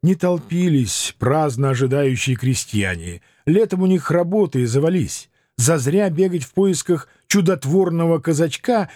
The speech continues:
людям просто не с руки. Куда удрал настырный господин Чудасов, спрашивать не хотелось. Я побаивался, что при личной встрече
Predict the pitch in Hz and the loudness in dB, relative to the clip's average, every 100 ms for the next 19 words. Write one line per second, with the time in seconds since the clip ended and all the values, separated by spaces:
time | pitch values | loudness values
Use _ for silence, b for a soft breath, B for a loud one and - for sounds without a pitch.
0 | B 190 196 202 160 214 208 - 196 196 | B 2 4 2 2 0 0 0 0 0
1 | - 185 - 80 - _ _ _ _ _ | -2 -4 -2 -8 -8 _ _ _ _ _
2 | _ _ _ - 156 156 147 143 151 139 | _ _ _ 0 2 2 2 0 0 0
3 | - b 147 131 - 147 139 135 131 - | -4 b -2 0 -2 0 0 0 -2 0
4 | 131 147 143 143 165 214 - 82 _ b | 0 0 0 0 0 -2 -4 -8 _ b
5 | - - 220 190 196 175 156 147 - 95 | -8 -2 -2 0 -4 -2 -2 -2 -4 -4
6 | 101 - _ _ _ - 143 151 147 143 | -6 -10 _ _ _ -2 0 0 -2 -2
7 | 120 113 117 - 107 131 123 139 160 135 | -2 -2 -4 -4 -2 -2 0 2 2 0
8 | 123 120 - 196 190 110 101 | -2 -4 -2 -2 0 -2 -4